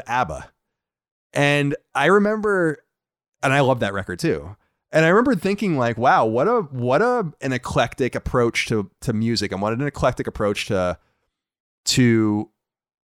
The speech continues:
exposing yourself to different things." 'Cause this was in the mid nineties when,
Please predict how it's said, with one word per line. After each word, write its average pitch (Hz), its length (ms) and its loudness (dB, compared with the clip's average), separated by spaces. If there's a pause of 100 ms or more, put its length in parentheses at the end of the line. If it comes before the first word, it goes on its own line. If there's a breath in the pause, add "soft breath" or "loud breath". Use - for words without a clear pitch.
(260)
exposing 208 560 4
yourself 135 300 0
to 127 60 -6
different 123 200 -2
things." 135 160 -2
'Cause 165 140 0
this 240 140 0
was 294 100 0
in 240 100 0
the 160 60 2
mid 135 160 2
nineties 139 480 0
when, 113 360 -2